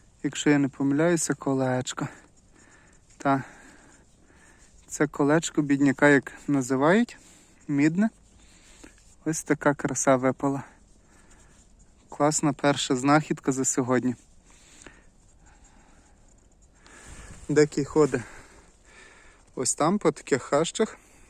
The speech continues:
Оля десь туди пішла. В декого є два гудзики. Один гудзик, е, з орлом.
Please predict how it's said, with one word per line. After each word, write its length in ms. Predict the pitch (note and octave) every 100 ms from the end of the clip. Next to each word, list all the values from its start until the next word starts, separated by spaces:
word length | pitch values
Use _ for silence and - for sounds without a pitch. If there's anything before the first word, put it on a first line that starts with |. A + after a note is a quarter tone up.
| - -
Оля 240 | C#3 C3 A#2+
десь 320 | B2 A2+ - - - - - - - - - -
туди 280 | B2+ D3
пішла. 460 | D#3+ G#3+ - G#3+ A#3+ - - -
В 140 | C#3
декого 420 | C#3 D3+ D3 C3
є 140 | C3+ C3
два 200 | B2 B2
гудзики. 600 | A2+ C3+ D3 E3+ F#3 A3 - - - - - - _
Один 380 | C#3+ C3+ D3 C#3 C3
гудзик, 500 | D3 C#3 C3+ A#2 C3+
е, 420 | B2+ B2 B2 B2
з 140 | -
орлом. 540 | A2 C3 B2+ D3 G3+